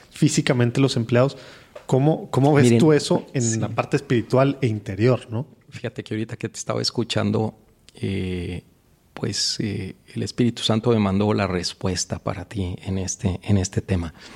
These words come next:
Speaker 2: Pues tú tienes que ser muy eficiente. Es decir, si a ustedes,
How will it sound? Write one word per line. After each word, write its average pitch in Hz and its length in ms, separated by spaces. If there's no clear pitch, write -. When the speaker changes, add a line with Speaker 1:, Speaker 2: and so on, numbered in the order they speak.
Speaker 2:
Pues - 140
tú 117 120
tienes 147 240
que - 80
ser 123 140
muy 147 140
eficiente. 120 580
Es 117 140
decir, 120 260
si - 140
a 101 40
ustedes, 143 520